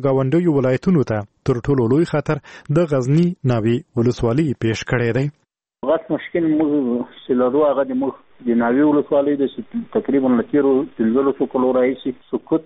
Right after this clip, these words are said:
Speaker 2: ته او هغه بادیني سره سرحد لري او له پاکستانه طالبان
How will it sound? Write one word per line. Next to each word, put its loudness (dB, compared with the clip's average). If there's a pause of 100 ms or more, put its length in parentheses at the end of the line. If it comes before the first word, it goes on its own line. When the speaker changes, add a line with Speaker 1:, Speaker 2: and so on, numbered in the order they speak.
Speaker 2:
ته 2
او 2
هغه 0 (140)
بادیني -2
سره -2
سرحد -4
لري 0 (160)
او 2 (100)
له -2
پاکستانه -2
طالبان 0